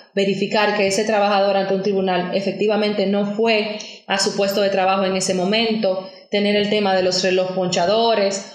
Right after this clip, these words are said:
o cualquier otro medio de prueba que pueda ser utilizado en un tribunal en caso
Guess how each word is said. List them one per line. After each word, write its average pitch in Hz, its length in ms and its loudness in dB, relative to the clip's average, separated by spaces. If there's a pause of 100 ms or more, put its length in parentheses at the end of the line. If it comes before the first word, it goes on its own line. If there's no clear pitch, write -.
o 214 140 -2
cualquier 220 380 2
otro 294 200 2
medio 269 300 2
de 233 240 0
prueba 226 800 -2
que 214 120 0
pueda 220 320 2
ser 220 180 0
utilizado 202 720 2
en 185 100 0
un 202 120 -2
tribunal 220 420 0
en 208 140 -2
caso 180 360 0